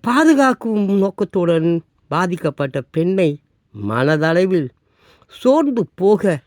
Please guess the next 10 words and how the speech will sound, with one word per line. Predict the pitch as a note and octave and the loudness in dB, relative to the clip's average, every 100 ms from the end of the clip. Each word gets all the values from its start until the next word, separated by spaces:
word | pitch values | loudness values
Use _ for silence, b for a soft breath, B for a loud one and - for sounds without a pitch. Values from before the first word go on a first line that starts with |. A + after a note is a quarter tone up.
| b b b b b b b - | b b b b b b b -20
செய்யும் | - A3 G#3+ G#3+ D#3 D3 E3 D#3+ C#3 C#3 | -6 -2 0 0 0 -2 -10 -16 -10 -4
நோக்குடன் | F#3+ - F#3+ E3 C#3 - | -2 -2 -4 -2 -4 -4
தான் | E3+ C3 A#2+ | -4 -4 -6
போலீஸ் | D#3+ E3+ D3 - | -6 -4 -4 -6
துறை | C3 C#3 C3 | -6 -6 -4
இவ்வாறு | A2+ B2+ C#3 B2+ - | -8 -8 -8 -10 -4
செய்கிறதா | D3+ D3+ B2 G#2 A#2 C#3+ A2+ B2 | -4 -2 -4 -6 -6 -6 -6 -6
என்ற | C3 B2 G#2 A#2+ | -4 -4 -6 -8
ஐயம் | C#3+ C#3 A2+ A#2 | -6 -6 -8 -10
எழுகிறது. | A#2 C3 A2+ G2 G2+ | -10 -10 -12 -14 -20